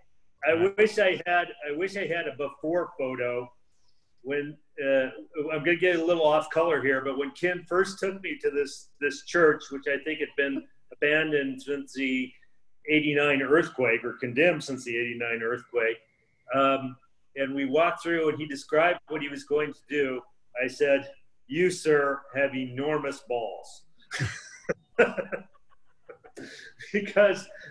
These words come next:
I knew what it took me to do the little Adobe, and here he is operating on this ginormous, uh, you know,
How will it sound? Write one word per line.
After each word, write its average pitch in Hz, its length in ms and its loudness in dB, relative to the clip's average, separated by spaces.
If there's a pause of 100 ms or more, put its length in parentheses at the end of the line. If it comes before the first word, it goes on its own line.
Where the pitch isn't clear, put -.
(100)
I 160 120 8
knew 254 180 6
what 233 120 10
it 226 80 2
took 226 200 4
me 226 140 -2
to 202 120 -10
do 214 140 -4
the 208 100 -2
little 202 340 0
Adobe, 196 480 -4
and 165 100 -10
here 202 220 -6
he 208 200 -4
is 190 160 -6
operating 175 560 -8 (140)
on 170 80 -20
this 165 200 -16 (100)
ginormous, 170 840 -8 (800)
uh, 151 260 6 (440)
you 165 140 -4
know, 139 380 -4